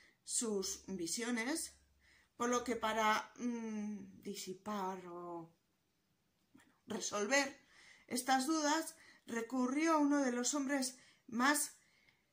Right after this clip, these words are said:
prominentes y con mayor reputación espiritual de su, eh, tiempo, que fue Bernardo de Claraval. El mismo Papa leyó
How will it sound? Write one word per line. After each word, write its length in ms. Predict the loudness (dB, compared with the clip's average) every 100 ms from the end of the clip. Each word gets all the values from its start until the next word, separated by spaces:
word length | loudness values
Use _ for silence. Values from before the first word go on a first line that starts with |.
| _ _ _ _
prominentes 960 | 4 6 6 4 4 2 2 2 2
y 80 | -2
con 160 | -2 0
mayor 280 | 2 2 2
reputación 760 | 0 -4 -4 -4 0 0 2
espiritual 840 | 0 -2 -2 -6 -4 4 4 4 0
de 420 | -4 -2 0 0
su, 400 | 0 0 0 -2 -8 -6
eh, 680 | -4 -2 -4 -4 -6 -6
tiempo, 440 | -6 -8 -4 -4 -4
que 140 | -8
fue 260 | -4 -2 -2 -2
Bernardo 720 | -6 -4 -4 -4 -4 -4 -4
de 200 | -4 -8
Claraval. 600 | -4 -4 -2 -2 -2 -4 -8 _ _ _ _ _ _ _ _ _ _
El 180 | 0 2
mismo 480 | 4 2 2 0 4
Papa 480 | 4 4 2 2 -2
leyó 680 | -4 -4 0 2 2 -2